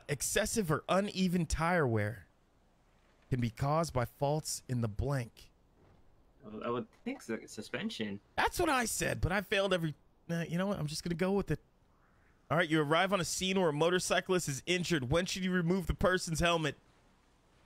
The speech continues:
Speaker 1: At his request, right?
Speaker 2: What are the options?
Speaker 1: When it's essential, when instructed to do so by other drivers,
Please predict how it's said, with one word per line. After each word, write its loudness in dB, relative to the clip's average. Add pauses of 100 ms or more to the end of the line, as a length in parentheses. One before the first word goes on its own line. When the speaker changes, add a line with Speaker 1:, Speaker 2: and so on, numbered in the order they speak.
(120)
Speaker 1:
At 2
his 0
request, 2
right? 0 (1700)
Speaker 2:
What -6
are 0
the 0
options? -6 (360)
Speaker 1:
When 2
it's -2
essential, 0 (1500)
when 2
instructed 0
to -6
do 0
so 2
by 2
other 2
drivers, -4